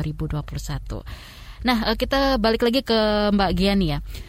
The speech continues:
Mbak Giani, diskriminasi ini kan masih banget sering kita temukan termasuk kepada disabilitas juga nih, Mbak. Sebenarnya kenapa, Mbak, hak dasar masyarakat kita itu kok kayaknya susah banget dipenuhin?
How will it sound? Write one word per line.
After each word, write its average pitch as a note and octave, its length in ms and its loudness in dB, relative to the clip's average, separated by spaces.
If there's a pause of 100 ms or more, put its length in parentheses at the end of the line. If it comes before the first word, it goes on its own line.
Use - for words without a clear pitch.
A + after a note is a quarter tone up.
(120)
Mbak F#3+ 160 2
Giani, G3+ 480 2
diskriminasi G3+ 720 2
ini G3+ 80 2
kan A#3+ 160 0
masih F#3+ 400 2
banget E3+ 480 2
sering F#3+ 320 2
kita E3 160 0
temukan E3 400 0
termasuk E3 480 0
kepada D#3+ 320 0
disabilitas D#3+ 560 2
juga D3+ 320 0
nih, C#3 160 4
Mbak. - 400 -4
Sebenarnya A3+ 400 2
kenapa, F3+ 320 2
Mbak, D3+ 240 2
hak - 160 0
dasar F#3 400 2
masyarakat E3+ 480 0
kita D#3+ 240 -4
itu - 80 -6
kok A3+ 240 -4
kayaknya G3 240 0
susah F#3 320 0
banget F3 320 2
dipenuhin? D#3 400 -2